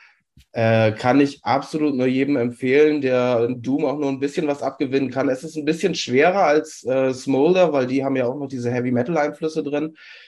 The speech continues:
Da ist, äh, Olorin dann tatsächlich schon sehr traditioneller unterwegs. Äh, aber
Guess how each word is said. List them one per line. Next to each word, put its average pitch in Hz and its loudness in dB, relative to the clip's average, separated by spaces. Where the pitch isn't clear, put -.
Da 127 4
ist, 127 -4
äh, 117 2
Olorin 127 0
dann 113 0
tatsächlich 120 -4
schon 117 -4
sehr 113 0
traditioneller 117 0
unterwegs. 113 -4
Äh, - -4
aber 107 0